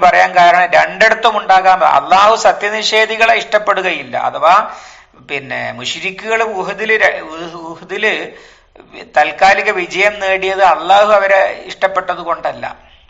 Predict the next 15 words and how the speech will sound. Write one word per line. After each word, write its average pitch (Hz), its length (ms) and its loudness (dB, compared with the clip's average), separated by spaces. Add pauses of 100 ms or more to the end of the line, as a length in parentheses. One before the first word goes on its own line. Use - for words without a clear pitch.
(280)
ഒന്ന്. 147 240 -12 (800)
രണ്ട്, 160 800 0 (240)
സത്യവിശ്വാസികളുടെ 214 1080 2
സൈന്യത്തിൽ 202 680 0
ആരെങ്കിലും 190 600 0
അക്രമം 196 500 0
ചെയ്തിട്ടുണ്ടെങ്കിൽ 196 880 -4
സത്യവിശ്വ-, 190 560 -4
അവര് 151 360 0
ചെയ്തതാണ്, 196 640 -2
എന്നാലും 185 480 0
അവര് 196 280 -2
സത്യവിശ്വാസികളല്ലേ 190 1200 -2
എന്ന് 175 160 -8
വിചാരിച്ച് 175 760 -4